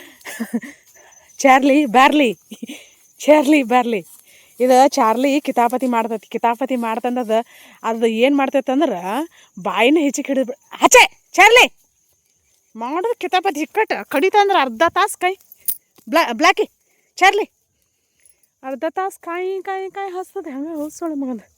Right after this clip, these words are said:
ಏ ಸಾರಿ, ಸರಿ ಆತ್ ನೋಡ್ರಿ ನಮ್ ಕಾರಂಜಿ. ನನ್ ಗಂಡ ಕರ್ದಾನ,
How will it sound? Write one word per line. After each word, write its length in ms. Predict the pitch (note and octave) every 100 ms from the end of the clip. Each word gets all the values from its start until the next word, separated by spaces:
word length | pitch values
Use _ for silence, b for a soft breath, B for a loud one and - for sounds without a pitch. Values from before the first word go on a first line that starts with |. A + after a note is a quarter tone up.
| -
ಏ 100 | A3+
ಸಾರಿ, 440 | A3+ B3+ A3 A3+ B B B B - - E4 C#4 A#3 B B B B B B - - -
ಸರಿ 160 | B3 B3
ಆತ್ 200 | B3+ A#3+
ನೋಡ್ರಿ 280 | B3+ A3
ನಮ್ 120 | G#3 F#3+
ಕಾರಂಜಿ. 640 | - A#3+ A#3+ A#3+ - - b b b b b
ನನ್ 140 | A3+ A3
ಗಂಡ 240 | G#3+ A3 C4
ಕರ್ದಾನ, 420 | - A#3 A#3